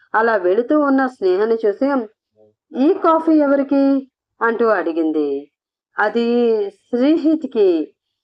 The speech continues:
అని చిన్నగా చెప్పింది స్నేహ. "తనకైతే నీకెందుకు అంత శ్రమ స్నేహ? నేను ఇస్తాలే, నేనున్నాను కదా, ఇటివ్వు" అంటూ ఆమె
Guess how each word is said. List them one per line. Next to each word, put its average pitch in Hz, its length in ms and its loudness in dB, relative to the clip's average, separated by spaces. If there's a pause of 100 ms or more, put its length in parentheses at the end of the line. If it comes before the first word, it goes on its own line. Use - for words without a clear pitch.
(100)
అని 233 160 0
చిన్నగా 208 640 -2
చెప్పింది 196 640 0
స్నేహ. 190 440 -4 (1120)
"తనకైతే 302 960 2
నీకెందుకు 285 720 0
అంత 226 220 -4
శ్రమ 180 400 -4
స్నేహ? 165 680 -2 (440)
నేను 214 200 2
ఇస్తాలే, 294 720 -2
నేనున్నాను 180 460 0
కదా, 302 320 0 (340)
ఇటివ్వు" 330 460 2 (360)
అంటూ 226 260 -2
ఆమె 202 260 0